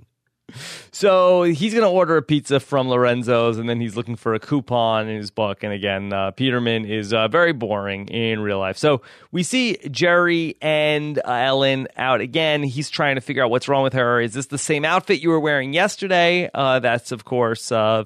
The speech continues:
famous from, uh, the woman that wore the same outfit every day.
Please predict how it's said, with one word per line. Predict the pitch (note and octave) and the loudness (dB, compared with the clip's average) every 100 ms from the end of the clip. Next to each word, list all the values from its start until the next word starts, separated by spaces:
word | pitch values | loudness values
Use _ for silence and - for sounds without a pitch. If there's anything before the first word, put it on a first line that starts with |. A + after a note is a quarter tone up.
| - | -2
famous | A#2+ A#2 A2+ - - | -2 0 -2 -4 -12
from, | - - A#2 G#2 G#2 | -12 -2 0 0 -2
uh, | G#2 G#2 | -2 -2
the | A2 | -4
woman | A2+ A#2 A2 | -4 -4 -6
that | F2 | -6
wore | A2 A2+ A2 | -2 0 0
the | G#2+ A2 G#2+ | -2 -2 -2
same | - A#2 G#2+ | -4 -2 0
outfit | C#3 - C3+ | -2 -2 -2
every | C3+ C3+ B2+ | -2 -2 -2
day. | B2 A#2 A#2+ | 0 0 -2